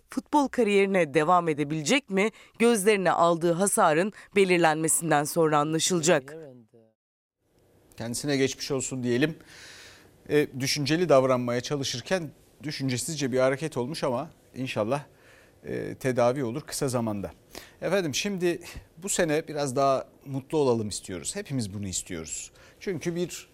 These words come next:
Speaker 2: korona gölgesinde yılbaşı daha önce yaş-, hiç rastlamadığımız, başımıza gelmeyen bir şeydi. Öyle bir yıl ki, yani o yılda gerçekten biraz kazara mutlu olabilenler bile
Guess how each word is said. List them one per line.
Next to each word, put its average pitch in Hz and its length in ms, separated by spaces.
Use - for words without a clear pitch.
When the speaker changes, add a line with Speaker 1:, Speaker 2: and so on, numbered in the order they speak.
Speaker 2:
korona 185 340
gölgesinde 120 760
yılbaşı 139 580
daha 160 180
önce 139 160
yaş-, 135 280
hiç - 280
rastlamadığımız, 120 800
başımıza 143 400
gelmeyen 117 500
bir 95 40
şeydi. 85 420
Öyle 165 300
bir 190 120
yıl 160 280
ki, 107 380
yani 143 220
o 190 240
yılda 151 320
gerçekten 143 720
biraz 190 320
kazara 156 540
mutlu 151 280
olabilenler 147 680
bile 139 200